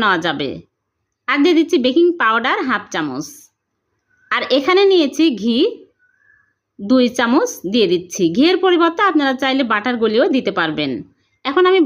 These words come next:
ভালো করে ঘষে ঘষে মিক্স করে নিব। একটু সময় নিয়ে ভালো করে মিক্স করে নিতে হবে। তারপরে এখানে আমি লিকুইড দুধ নিয়েছি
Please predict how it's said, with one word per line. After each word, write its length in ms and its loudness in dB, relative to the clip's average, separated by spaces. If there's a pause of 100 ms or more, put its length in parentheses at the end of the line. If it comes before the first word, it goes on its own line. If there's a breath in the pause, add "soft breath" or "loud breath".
ভালো 280 0
করে 160 2 (540)
ঘষে 280 0
ঘষে 300 0
মিক্স 300 -2
করে 180 0
নিব। 180 0 (720)
একটু 160 -2 (100)
সময় 260 4
নিয়ে 160 4 (100)
ভালো 220 -2
করে 140 -2
মিক্স 340 -4
করে 240 -2
নিতে 220 -6
হবে। 220 -4 (2000)
তারপরে 320 0 (100)
এখানে 280 0
আমি 100 4 (160)
লিকুইড 360 0
দুধ 180 -2 (100)
নিয়েছি 360 -2